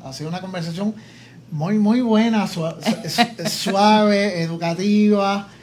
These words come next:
Speaker 1: Eh, para mí fue todo un placer tenerte
Speaker 2: Muchas
Speaker 1: aquí.
Speaker 2: gracias por la
Speaker 1: Espero
Speaker 2: invitación.
Speaker 1: que en un futuro no muy lejano vuelvas a, a estar ante los micrófonos de este podcast.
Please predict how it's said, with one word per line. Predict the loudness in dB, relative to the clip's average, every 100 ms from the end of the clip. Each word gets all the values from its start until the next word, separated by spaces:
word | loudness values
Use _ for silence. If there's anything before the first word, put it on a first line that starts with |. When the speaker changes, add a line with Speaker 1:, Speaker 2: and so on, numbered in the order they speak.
| -20 -20 -12
Speaker 1:
Eh, | -6 -6 -6
para | -6 -4
mí | -4 -4
fue | -4 -4
todo | -4 -2 -2 -4 -4
un | -6
placer | -6 -6 -6
tenerte | -6 -8 -8 -8 -6 -6 -6 -4
Speaker 2:
Muchas | -4
Speaker 1:
aquí. | -4
Speaker 2:
gracias | -4 -4 -6
por | -4
la |
Speaker 1:
Espero | -2 -2 -4
Speaker 2:
invitación. | -6 -6 -6
Speaker 1:
que | -6 -8 -10 -10
en | -8
un | -6
futuro | -6 -6 0 2 2 2 -2 -2 -4 -6 -10 -14 -20 -20 -8
no | -4
muy | -2 -2
lejano | -2 -2 -2 -2 -2
vuelvas | -2 -2 -4
a, | -4 -4 -4 -6
a |
estar | -8 -6
ante | -6 -4
los | -4
micrófonos | -4 -6 -8 -6 -6 -6
de |
este | -8 -8 -8
podcast. | -8 -10 -12 -12 -16